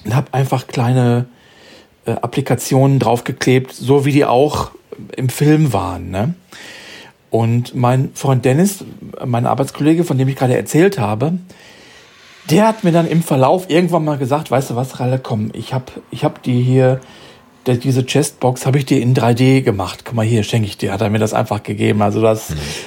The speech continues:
Speaker 1: sitze ich jetzt ein bisschen
Speaker 2: Mhm.
Speaker 1: besser, ne? Die größte Herausforderung
Speaker 2: Mhm.
Speaker 1: bei meinem Kostüm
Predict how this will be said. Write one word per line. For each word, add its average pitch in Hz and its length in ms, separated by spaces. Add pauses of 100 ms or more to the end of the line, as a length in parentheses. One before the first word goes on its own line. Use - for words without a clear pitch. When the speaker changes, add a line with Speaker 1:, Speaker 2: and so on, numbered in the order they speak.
(220)
Speaker 1:
sitze 135 260
ich 127 60
jetzt 131 240
ein 117 100
bisschen 117 280
Speaker 2:
Mhm. 110 40
Speaker 1:
besser, 127 280
ne? 123 300 (880)
Die - 60
größte 185 360
Herausforderung 160 800
Speaker 2:
Mhm. 85 120 (380)
Speaker 1:
bei 123 100
meinem 123 380
Kostüm 196 580